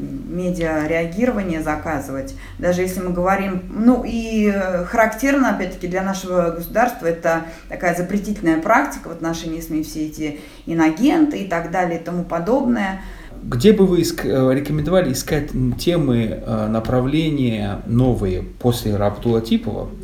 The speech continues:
Speaker 2: Для сми, которые ориентировались на Абдулатипова как в поддержку, и для сми, которые ориентировались не в поддержку, а вынужденно встали в позицию, там, критики,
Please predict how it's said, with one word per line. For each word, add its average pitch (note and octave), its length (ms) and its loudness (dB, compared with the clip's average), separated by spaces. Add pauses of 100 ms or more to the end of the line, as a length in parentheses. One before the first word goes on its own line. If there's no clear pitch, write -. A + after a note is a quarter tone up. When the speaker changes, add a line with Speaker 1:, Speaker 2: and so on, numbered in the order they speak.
(100)
Speaker 2:
Для A#2+ 220 2
сми, C3+ 240 0
которые G#2+ 400 -2
ориентировались C#3 600 2
на F#3+ 160 4
Абдулатипова F#3+ 720 2
как D#3+ 300 -4
в - 60 -20 (100)
поддержку, D#3 640 -2 (360)
и B2+ 120 4
для A#2 180 2
сми, D3+ 260 -2
которые C3 440 2
ориентировались B2 640 0 (320)
не B2 120 8
в B2 100 0
поддержку, B2 580 2
а A2+ 100 2
вынужденно A#2 600 6
встали B2 420 0
в A#2 100 -6
позицию, A#2 600 -2 (280)
там, G#2 160 -2
критики, - 600 2